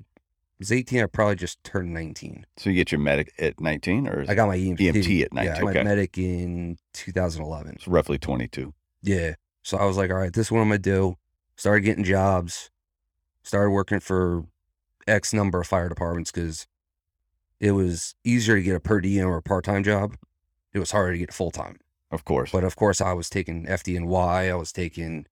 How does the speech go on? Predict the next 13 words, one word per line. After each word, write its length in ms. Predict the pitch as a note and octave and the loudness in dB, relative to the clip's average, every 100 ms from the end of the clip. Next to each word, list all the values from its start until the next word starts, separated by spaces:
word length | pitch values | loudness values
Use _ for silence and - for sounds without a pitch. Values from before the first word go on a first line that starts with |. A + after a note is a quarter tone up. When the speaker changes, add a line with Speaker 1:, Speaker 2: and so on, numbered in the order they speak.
| _ | _
Speaker 1:
Rochester, 1040 | - G#2+ G#2+ - G#2 F#2+ - G2+ G2 F#2+ F#2 | 4 4 4 4 2 2 0 0 2 2 2
New 180 | G#2+ | 0
Rochelle, 880 | G2+ F#2 - G2+ G2 G2 F#2+ F#2+ F#2 F2+ | 0 -2 0 2 4 4 4 2 0 0
Yonkers, 680 | G2 G#2+ G#2 - G2+ F#2 F2+ | 2 4 2 0 0 0 -2
whatever 260 | F#2+ B2 G#2+ | 2 2 2
test 320 | - G#2+ - | 2 2 2
was 100 | F2 | -2
in 120 | F#2+ | 0
New 80 | F#2+ | 2
York, 320 | F#2+ A2 - _ _ | 4 2 0 _ _
I 80 | F#2 | -6
took 260 | - F2+ | -4 -6
it. 120 | - | -8